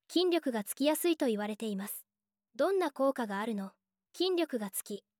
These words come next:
体が軽く感じ、動きやすくなります。また、バランス能力も高まり、転倒しにくくなるので、骨折や寝たきりの予防になります。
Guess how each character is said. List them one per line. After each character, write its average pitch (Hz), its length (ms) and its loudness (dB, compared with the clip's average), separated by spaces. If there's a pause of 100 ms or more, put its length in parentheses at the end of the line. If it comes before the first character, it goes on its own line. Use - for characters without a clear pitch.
(340)
体 269 360 2
が 302 120 4
軽 285 220 2
く - 120 -12
感 247 220 -2
じ、 220 220 -6 (520)
動 247 200 4
き 330 100 0
や 359 140 4
す - 80 -6
く 294 80 0
な 220 100 0
り 202 120 -2
ま 196 100 -6
す。 - 180 -12 (480)
ま 214 140 -8
た、 233 260 -4 (480)
バ 226 140 2
ラ 294 120 4
ン 349 60 0
ス 349 140 0
能 370 160 4
力 320 200 2
も 214 120 0
高 214 240 -6
ま 247 120 -2
り、 208 200 -6 (480)
転 285 160 2
倒 339 240 2
し 330 120 -2
に 339 120 2
く - 100 -14
く 285 120 0
な 247 100 2
る 240 80 0
の 220 100 -2
で、 196 220 -10 (640)
骨 233 200 -2
折 302 220 0
や 294 100 4
寝 277 120 4
た 339 100 2
き 339 140 2
り 320 80 4
の 233 100 0
予 196 140 -2
防 226 160 0
に 262 100 2
な 247 140 0
り 226 80 -2
ま 220 100 -6
す。 - 180 -10